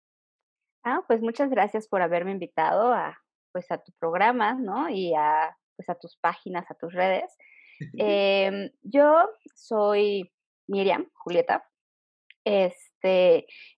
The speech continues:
Speaker 1: y he estudiado la maestría en psicoterapia gestalt.
Speaker 2: Bien.
Speaker 1: Estudié también la licenciatura en psico-, en psicología organizacional.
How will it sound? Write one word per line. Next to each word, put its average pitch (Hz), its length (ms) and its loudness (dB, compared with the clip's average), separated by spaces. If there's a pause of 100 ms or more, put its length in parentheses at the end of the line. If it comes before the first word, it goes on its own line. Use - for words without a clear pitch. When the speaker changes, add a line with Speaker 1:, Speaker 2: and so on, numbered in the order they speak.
Speaker 1:
y 294 420 4
he 262 120 6
estudiado 220 1080 4 (600)
la 208 180 2
maestría 208 520 2
en 254 80 -2
psicoterapia 196 540 -2
gestalt. 240 420 0 (800)
Speaker 2:
Bien. 202 140 -2
Speaker 1:
Estudié 208 320 0
también 202 800 4
la 196 160 4
licenciatura 190 580 -4
en 240 80 -4
psico-, - 220 -14 (100)
en 185 240 -8
psicología 190 640 -2
organizacional. 190 680 -8